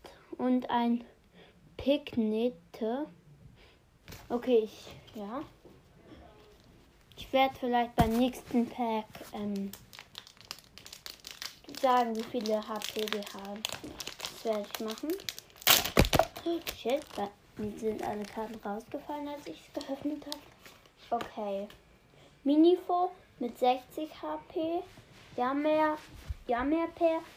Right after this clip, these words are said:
mit sechzig. Klavermor mit sechzig.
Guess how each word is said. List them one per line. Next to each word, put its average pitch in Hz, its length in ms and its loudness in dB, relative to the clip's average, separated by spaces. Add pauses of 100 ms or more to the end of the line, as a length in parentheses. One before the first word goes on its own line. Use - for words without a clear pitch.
(180)
mit 240 180 -2 (300)
sechzig. 277 760 0 (580)
Klavermor 277 840 2
mit 220 180 -4 (200)
sechzig. 254 600 0